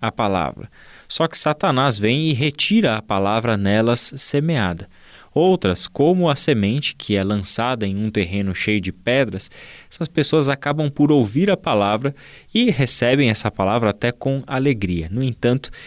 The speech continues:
elas não são capazes de firmar raízes profundas. Logo que acontecem as intempéries da vida, estas pessoas abandonam esta palavra. Assim mesmo, outras pessoas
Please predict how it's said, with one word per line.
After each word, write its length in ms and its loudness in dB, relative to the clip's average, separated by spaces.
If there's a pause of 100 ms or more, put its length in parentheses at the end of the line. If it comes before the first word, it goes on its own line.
(180)
elas 300 0
não 100 -2
são 220 -2
capazes 580 -2
de 120 -2
firmar 640 0 (180)
raízes 540 -2
profundas. 880 -2 (100)
Logo 580 0
que 220 -6
acontecem 920 -2
as 160 -2
intempéries 840 0
da 140 2
vida, 400 0 (320)
estas 360 -2
pessoas 640 -2 (140)
abandonam 920 2 (280)
esta 280 -2
palavra. 560 -4 (580)
Assim 360 2
mesmo, 560 2
outras 520 0
pessoas 680 0